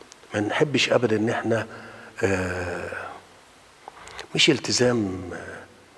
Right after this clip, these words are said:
قيادة تجاه شعبها، لا، ده حتى التزام إنساني وأخلاقي. التزام إنساني وأخلاقي وديني، إن لا يتضرر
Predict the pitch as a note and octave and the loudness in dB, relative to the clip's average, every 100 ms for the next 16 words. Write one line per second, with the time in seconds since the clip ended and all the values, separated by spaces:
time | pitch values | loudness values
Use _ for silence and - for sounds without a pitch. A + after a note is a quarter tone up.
0 | - - - G#2 A2 G#2 G2 G2 - G#2 | -20 -8 0 4 6 6 2 -6 -2 0
1 | G#2 - - A2+ G#2 - - - - B2+ | 0 -2 -6 -6 -8 -10 -14 -20 -4 0
2 | B2 - - A2+ G#2 A2 B2 G2+ G2 - | 2 2 2 0 -2 2 2 2 2 0
3 | A2 A2 G2 - - - - - - - | 0 -2 -2 -4 -4 -6 -8 -14 -20 -20
4 | - - - - - - - - - - | -20 -20 -20 -20 -20 -20 -20 -20 -20 -16
5 | - - - - G#2 A#2 A2+ F#2 F2+ A#2+ | -14 -14 -14 -6 4 4 4 2 0 2
6 | A#2+ A#2+ G2+ - A#2 B2+ C3 - - - | 4 4 4 2 0 0 -2 -8 -16 0
7 | G2+ G#2 G#2+ F#2+ F2+ - - - - - | 4 4 4 0 -2 -6 -14 -20 -20 -20
8 | - - - - - - - F#2+ G2 C3+ | -20 -20 -20 -20 -20 -10 -4 -2 4 4
9 | C#3 B2 B2+ C3 A#2 G2+ | 4 4 4 6 2 2